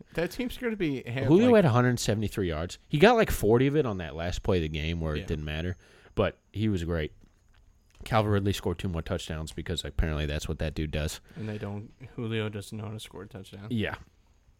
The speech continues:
Speaker 2: <laughs> Calvin Ridley, <laughs> he's had five touchdowns the last two weeks. Julio had
Speaker 1: Julio
Speaker 2: three
Speaker 1: had
Speaker 2: last
Speaker 1: three
Speaker 2: year.
Speaker 1: last year? Yeah.
Speaker 2: Yeah. Uh, yeah, the
Speaker 1: Lord,
Speaker 2: Falcons
Speaker 1: what a
Speaker 2: D,
Speaker 1: shit show.
Speaker 2: Falcons D decimated by injury, not good. Uh, so how good are the Bengals?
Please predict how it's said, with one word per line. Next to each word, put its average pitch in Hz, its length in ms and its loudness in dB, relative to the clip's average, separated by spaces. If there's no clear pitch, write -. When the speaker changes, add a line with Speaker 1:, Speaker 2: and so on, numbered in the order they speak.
Speaker 2:
<laughs> 113 340 -4
Calvin 120 320 0
Ridley, 98 240 0
<laughs> - 480 -8
he's 139 120 -6
had 139 140 0
five 82 300 -2
touchdowns 82 400 -4
the 73 80 -6
last 73 220 -6
two 71 140 -6
weeks. - 440 -8
Julio 98 260 6
had 82 100 4
Speaker 1:
Julio 160 120 -2
Speaker 2:
three 85 140 0
Speaker 1:
had 82 60 0
Speaker 2:
last 80 160 0
Speaker 1:
three 135 140 0
Speaker 2:
year. 151 160 -2
Speaker 1:
last - 160 -6
year? 165 100 -10
Yeah. 123 240 -12
Speaker 2:
Yeah. 69 200 -8
Uh, 101 460 2
yeah, 82 240 -4
the - 120 -8
Speaker 1:
Lord, 113 120 0
Speaker 2:
Falcons 101 340 2
Speaker 1:
what 92 80 -4
a 92 40 0
Speaker 2:
D, 87 160 0
Speaker 1:
shit - 300 -12
show. - 200 -20
Speaker 2:
Falcons 92 400 -2
D 82 160 -4
decimated 82 440 -4
by 76 160 -6
injury, 73 260 -8
not 69 240 -12
good. 69 180 -10
Uh, 80 360 -4
so - 180 -8
how 113 120 -2
good 120 160 0
are 104 80 0
the 87 80 -6
Bengals? 82 420 -8